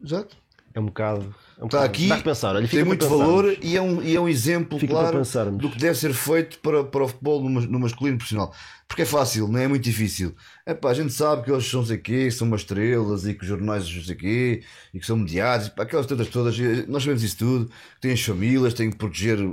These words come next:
Speaker 1: enfim, um milhão de coisas, e ganham um imenso dinheiro, blá, blá. Pá, há coisas simples, pá, um vídeo no Instagram, um, é pá, coisas que puxem os adeptos, que mostrem, mostrem que estão, que estão lá,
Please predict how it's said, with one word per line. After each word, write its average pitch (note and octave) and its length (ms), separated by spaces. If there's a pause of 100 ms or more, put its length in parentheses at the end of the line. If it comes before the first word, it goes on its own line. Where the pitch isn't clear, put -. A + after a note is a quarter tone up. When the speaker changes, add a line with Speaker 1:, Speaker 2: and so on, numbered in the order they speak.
Speaker 1:
enfim, - 220 (320)
um C3+ 400
milhão B2+ 160
de - 80
coisas, C3 340
e A#2+ 60
ganham A#2 240
um A2+ 100
imenso G#2+ 460
dinheiro, A2+ 480
blá, A#2 140
blá. F#2+ 200 (400)
Pá, G#2 260
há A2+ 40
coisas C#3 260
simples, A2+ 300
pá, G2 180
um G#2 140
vídeo A#2 200
no A#2 80
Instagram, G#2 500
um, F#2+ 260 (460)
é - 40
pá, F3+ 120
coisas G#3 200
que - 60
puxem F#3+ 300
os E3 80
adeptos, D#3+ 320
que - 100
mostrem, D3 420
mostrem D#3+ 280
que D#3 60
estão, D3 240
que - 60
estão B2+ 200
lá, C#3 360